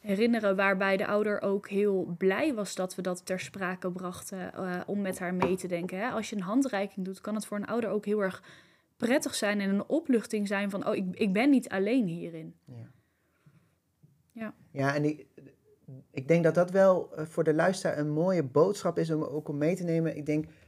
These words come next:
Speaker 2: als je aan de meldcode kindermishandeling denkt, dan, ja, dan denk je al gauw van, hè,
Speaker 1: Hmm.
Speaker 2: eh, een boeman aanwijzen. En, maar wat jij zegt, van, het is eigenlijk, het uitgangspunt is hulp bieden. Hulp bieden aan het kind,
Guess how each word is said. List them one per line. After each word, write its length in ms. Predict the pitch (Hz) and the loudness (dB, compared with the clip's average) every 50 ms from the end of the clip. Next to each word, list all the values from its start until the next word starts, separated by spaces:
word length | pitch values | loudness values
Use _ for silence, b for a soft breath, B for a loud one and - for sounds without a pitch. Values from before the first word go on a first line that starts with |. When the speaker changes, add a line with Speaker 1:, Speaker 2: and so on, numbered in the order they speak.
| b b b b b | b b b b b
Speaker 2:
als 200 | - 147 160 - | -6 -6 -4 -2
je 80 | 165 147 | -2 -2
aan 100 | 147 147 | 0 0
de 60 | 139 | 2
meldcode 560 | 147 156 165 170 165 - - 160 151 147 143 | 2 2 2 2 0 0 2 2 2 2 2
kindermishandeling 1080 | 147 - 185 180 175 170 160 156 160 156 143 143 147 143 139 139 135 135 135 131 - - _ - _ - - | -2 -2 -2 -2 0 0 0 -2 -2 -2 -4 -2 -2 -2 -2 -2 -2 -2 -4 -6 -8 -14 _ -20 _ -10 -4
denkt, 320 | - 135 131 131 135 135 | -2 -2 0 -2 -2 -2
dan, 320 | 139 139 131 135 131 135 b b b b b b b b b _ _ _ | -4 -2 -2 -2 -4 -6 b b b b b b b b b _ _ _
ja, 140 | _ - 147 | _ -6 -2
dan 120 | 160 160 | 2 2
denk 160 | 160 160 160 160 | 4 2 2 2
je 80 | 151 | 0
al 100 | 147 147 | 0 -2
gauw 320 | 143 - 165 160 160 160 160 | -2 -2 0 2 4 4 4
van, 380 | 165 165 151 147 143 147 147 | 4 2 2 2 2 0 0
hè, 320 | 143 165 190 180 175 - - | 2 2 4 4 4 4 2
Speaker 1:
Hmm. 80 | - 151 | 2 2
Speaker 2:
eh, 220 | 151 147 147 - | 0 0 0 0
een 140 | - 156 139 | 0 0 2
boeman 440 | 139 185 214 202 190 190 180 175 - | 4 4 4 6 4 4 2 2 0
aanwijzen. 800 | 165 170 175 175 170 165 160 156 156 156 156 160 160 160 170 143 | 0 2 2 4 4 4 6 6 6 6 6 6 4 2 0 0
En, 140 | 147 147 151 | 0 0 0
maar 240 | 147 151 147 - - - - - | 0 0 0 -2 -6 -10 -12 -6
wat 220 | 147 151 147 143 | -4 -4 -2 0
jij 200 | 151 180 214 226 | 2 2 2 2
zegt, 320 | 196 - 175 160 151 156 - | 2 4 4 4 4 2 0
van, 160 | - 160 160 | -2 -2 -2
het 120 | 160 165 | -2 -2
is 180 | 175 170 - - | -4 -8 -8 -4
eigenlijk, 720 | - 165 196 220 226 208 - 165 147 139 151 170 - b b b b b b b b b b b b b b _ _ _ _ _ _ _ - - - - - - | -2 0 2 2 2 0 0 0 0 2 2 0 -2 b b b b b b b b b b b b b b _ _ _ _ _ _ _ -20 -20 -20 -20 -20 -20
het 140 | 151 - - | -20 -12 -2
uitgangspunt 760 | - 196 254 269 - - 190 160 160 160 - - 151 143 160 | 2 4 4 4 2 0 -2 0 0 -2 0 0 0 0 0
is 100 | 151 139 | -2 -4
hulp 360 | 139 123 160 185 202 180 139 | -2 2 4 4 4 4 4
bieden. 280 | 139 127 117 120 117 113 | 0 -4 -4 -4 -6 -2
Hulp 220 | 117 139 135 131 | 0 0 0 0
bieden 240 | 131 139 135 127 - | 0 -2 -2 -4 -6
aan 140 | - 127 120 | -8 -10 -10
het 140 | 120 113 - | -10 -12 -4
kind, 440 | - 175 170 180 190 190 - - | 0 2 4 4 2 0 -4 -10